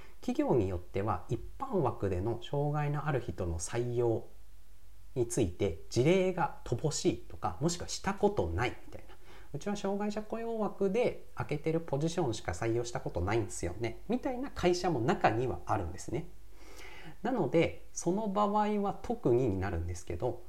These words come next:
選考の段階でより自分自身が自分の障害の特性や必要な合理的配慮だったり、場合によってはその根拠について、えっと、建設的に伝える必要があっ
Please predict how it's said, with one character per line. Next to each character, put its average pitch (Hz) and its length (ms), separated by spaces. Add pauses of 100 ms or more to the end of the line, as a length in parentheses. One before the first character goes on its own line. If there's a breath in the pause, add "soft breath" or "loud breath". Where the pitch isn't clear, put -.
選 196 320
考 208 300
の 196 140
段 170 260
階 156 260
で - 360
よ 139 140
り 240 240 (160)
自 120 180
分 165 260
自 180 240
身 85 180
が 104 260 (320 loud breath)
自 110 80
分 139 200
の 135 80
障 123 220
害 120 120
の 110 100
特 113 240
性 98 340
や 107 240 (240 loud breath)
必 - 240
要 127 120
な 123 100
合 110 200
理 110 80
的 - 200
配 98 200
慮 80 100 (460)
だ 98 80
っ - 80
た 90 100
り、 90 140
場 92 200
合 123 100
に 135 80
よ 135 60
っ - 40
て - 80
は - 40
そ - 140
の 110 140 (100)
根 170 220
拠 - 180 (220)
に 104 120
つ - 200
い 85 80
て、 107 300 (760 loud breath)
え 95 60
っ - 100
と、 87 240
建 131 240
設 - 260
的 110 220
に 101 120
伝 90 320
え 85 40
る 85 260
必 - 240
要 90 100
が 85 120
あ - 20
っ - 40